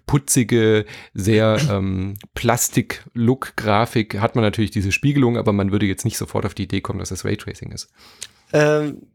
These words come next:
Speaker 2: da muss man schon mit geschultem Auge drauf gucken.
Speaker 1: Ja.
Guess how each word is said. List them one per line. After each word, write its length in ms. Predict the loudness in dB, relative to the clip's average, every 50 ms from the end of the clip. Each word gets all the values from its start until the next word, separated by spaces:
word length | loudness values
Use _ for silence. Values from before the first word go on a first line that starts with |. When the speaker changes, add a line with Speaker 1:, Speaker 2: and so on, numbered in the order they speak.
| _ _ _ _ _ 0
Speaker 2:
da 100 | 0 2
muss 180 | 2 0 0 0
man 100 | -2 0
schon 160 | 0 0 0
mit 140 | 0 -2 -2
geschultem 560 | -4 -4 0 0 0 0 2 0 0 -2 0
Auge 320 | 2 2 2 2 2 -2
drauf 320 | -2 0 0 0 0 0 -4
gucken. 300 | -6 -6 -2 0 0
Speaker 1:
Ja. 60 | 0